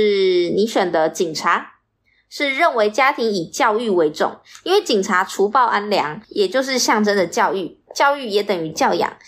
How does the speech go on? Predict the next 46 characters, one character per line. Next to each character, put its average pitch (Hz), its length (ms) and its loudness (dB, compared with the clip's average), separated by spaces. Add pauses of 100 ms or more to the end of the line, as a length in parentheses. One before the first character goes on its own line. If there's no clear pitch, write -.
(140)
你 233 100 0
对 339 100 2
儿 370 220 4
女 320 140 -2
的 214 120 2
教 240 300 2
育 220 460 -4
非 269 200 0
常 233 240 -2
积 202 160 -4
极， 170 320 -4
对 269 160 2
他 269 140 2
们 269 80 -4
的 247 60 2
升 262 260 -2
学 185 160 2
跟 202 180 0
志 226 180 0
愿 214 140 2
也 147 80 -2
会 190 140 2
插 262 240 0
手 190 160 -2
干 185 180 0
涉。 214 280 0 (160)
你 269 100 -4
想 277 180 2
建 302 200 2
立 285 100 2
父 285 160 0
母 233 100 2
的 180 120 2
权 185 320 -2
威 202 200 2
感， 214 320 -2 (200)
有 214 100 0
些 294 180 2
不 320 200 -2
合 214 200 2
乎 240 160 0
时 190 220 -2
代 208 160 2
的 175 100 -2
潮 160 300 0
流。 165 380 -2